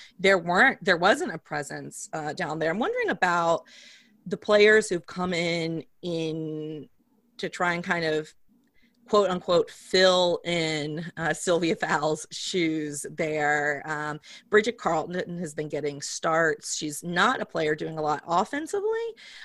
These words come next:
um, but has found a way to kind of stuff the stat sheet a lot.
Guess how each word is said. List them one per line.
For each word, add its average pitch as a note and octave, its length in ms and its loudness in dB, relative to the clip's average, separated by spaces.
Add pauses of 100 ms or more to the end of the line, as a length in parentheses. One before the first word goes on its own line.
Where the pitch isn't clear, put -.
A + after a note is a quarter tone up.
um, A3 180 4
but A3 140 4
has A3+ 300 -2
found F#3 220 0
a D#3+ 40 2
way D#3 240 2
to D#3 80 0
kind D#3+ 300 -6
of D3 100 -6
stuff - 420 -4
the D#3+ 120 -6
stat D#3 420 -8
sheet E3+ 320 -8
a D#3+ 100 -4
lot. E3+ 540 2